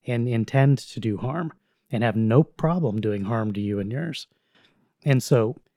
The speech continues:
whatever capable response you're apt to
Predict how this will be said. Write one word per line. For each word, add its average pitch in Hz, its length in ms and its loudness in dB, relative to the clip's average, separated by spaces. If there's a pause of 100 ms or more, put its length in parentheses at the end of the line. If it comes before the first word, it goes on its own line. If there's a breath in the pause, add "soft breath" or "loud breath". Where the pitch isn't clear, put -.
(280)
whatever 147 520 2
capable 139 580 0
response 104 600 -6
you're 110 320 -6 (1160)
apt 131 380 -2
to 113 500 -2